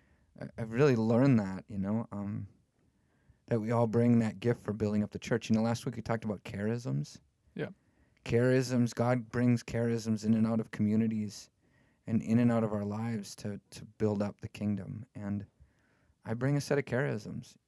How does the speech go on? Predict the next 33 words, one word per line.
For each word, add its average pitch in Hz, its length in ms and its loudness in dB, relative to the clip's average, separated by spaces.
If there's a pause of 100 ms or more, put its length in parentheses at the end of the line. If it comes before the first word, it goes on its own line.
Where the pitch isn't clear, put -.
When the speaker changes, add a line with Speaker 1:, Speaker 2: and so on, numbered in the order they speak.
(140)
Speaker 1:
Dan, 127 240 2
you 135 100 2
bring 143 180 -2
a 135 40 -4
set 131 180 -4
of - 60 -6
charisms. 131 680 -6 (140)
Father 113 220 -6
Eli 139 280 0
is 135 100 -4
gonna 127 160 -2
bring 131 200 0
a 123 40 -2
set 123 180 -6
of 117 80 -8
charisms, 123 680 -6 (760)
um, 123 440 -8
that 120 140 -2
are 127 60 0
gonna 131 200 0
be 127 120 -2
for 151 160 -8
the 143 80 -8
building 127 300 -2
up 123 140 -4
of 110 40 -6
the 110 60 -6
kingdom 117 480 -4 (280)
and 110 420 -4
here 123 440 -6
specifically, - 760 -12 (200)
you 107 60 -8
know? 113 240 -4